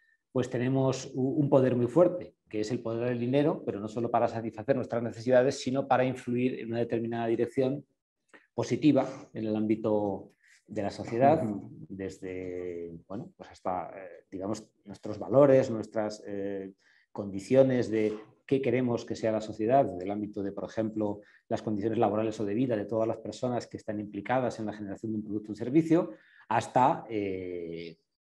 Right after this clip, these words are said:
Speaker 1: asegurarnos de que esas inversiones no tienen efectos medioambientales negativos, sino que, por ejemplo, al contrario,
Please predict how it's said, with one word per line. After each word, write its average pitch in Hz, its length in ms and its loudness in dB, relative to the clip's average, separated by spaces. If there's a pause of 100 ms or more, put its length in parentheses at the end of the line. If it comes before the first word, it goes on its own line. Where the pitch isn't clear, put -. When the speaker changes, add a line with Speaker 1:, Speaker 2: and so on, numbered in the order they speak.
(640)
Speaker 1:
asegurarnos 123 840 2 (400)
de 113 180 -2
que - 60 0
esas 117 180 -4
inversiones 123 460 0
no 120 120 -2
tienen 113 260 0
efectos 110 320 -6
medioambientales 107 580 -2
negativos, 110 600 -2
sino 104 220 -8
que, 107 80 -6
por - 120 -6
ejemplo, 107 280 -4
al 107 80 -4
contrario, 117 540 0